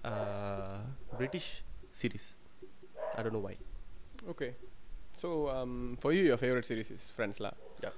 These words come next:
Speaker 2: What was the worst series that you've had to, like, கஷ்டப்பட்டு நொந்து நூடுல்ஸ் ஆன சீரிஸ்னு நீ எது சொல்லுவ? பிடிக்காத சீரிஸ்.
Speaker 1: Uh, American Horror Story.
Speaker 2: Oh, did you actually watch it?
Speaker 1: Yeah.
Speaker 2: Everything?
Speaker 1: Nope.
Speaker 2: No,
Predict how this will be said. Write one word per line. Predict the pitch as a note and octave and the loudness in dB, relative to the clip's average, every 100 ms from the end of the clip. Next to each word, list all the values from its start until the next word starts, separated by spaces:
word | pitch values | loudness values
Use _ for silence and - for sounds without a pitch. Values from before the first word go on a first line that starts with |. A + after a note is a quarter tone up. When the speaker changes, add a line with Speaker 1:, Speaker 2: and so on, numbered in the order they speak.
| - | 0
Speaker 2:
What | - F#3 E3 | 6 6 6
was | D3 - | 4 6
the | G#2 | 4
worst | F#2 G2+ D3+ D#3 - - | 4 10 12 12 8 0
series | C3 A#2+ - | 0 0 0
that | G#2 | -2
you've | A2 A2 - - - - | 0 -2 -4 -6 -8 -2
had | B2+ C3 - - | 0 0 -2 -4
to, | A2 - - | -4 -4 -6
like, | - - - - - - - - | -6 -6 -6 -6 -8 -8 -6 -6
கஷ்டப்பட்டு | - - - - F3 C3+ | -2 0 0 2 4 6
நொந்து | B2 C#3+ D#3 | 4 4 2
நூடுல்ஸ் | C3+ C#3 C3 A#2+ | 2 2 2 0
ஆன | A2+ - | 0 -2
சீரிஸ்னு | A#2+ A#2 A2+ | -2 -2 -4
நீ | F#2+ | -4
எது | F#2 | -4
சொல்லுவ? | G2+ F#2+ - - - - - - - - | -4 -4 -4 -6 -6 -6 -6 -6 -4 0
பிடிக்காத | C3+ D3 B2 - | 2 4 2 0
சீரிஸ். | G2 - - - - - - - - - - | -6 -8 -12 -12 -10 -8 -6 -8 -8 -6 -4
Speaker 1:
Uh, | - - B2 | -4 -4 8
American | B2 B2 A#2 | 8 10 8
Horror | G#2+ G#2+ | 8 6
Story. | - - - - - - - - - - - - - - E3 | 2 2 2 0 -4 -12 -8 -4 -4 -6 -8 -10 -8 -2 0
Speaker 2:
Oh, | D#3+ - - | 0 -2 -4
did | D#3 C3+ | 0 6
you | G3 | 8
actually | B2+ - D3 | 8 6 6
watch | B2+ - - | 6 4 0
it? | - - - | -2 -2 0
Speaker 1:
Yeah. | - - - - - - - - | 0 -2 -6 -4 -4 -4 -2 0
Speaker 2:
Everything? | C#3 D3 G#2 - - - - A2+ | 0 0 0 0 -4 -6 -6 -2
Speaker 1:
Nope. | A2 - - - - - - - - - - - - | -2 -4 -8 -6 -6 -6 -6 -8 -8 -8 -8 -6 -4
Speaker 2:
No, | - | 2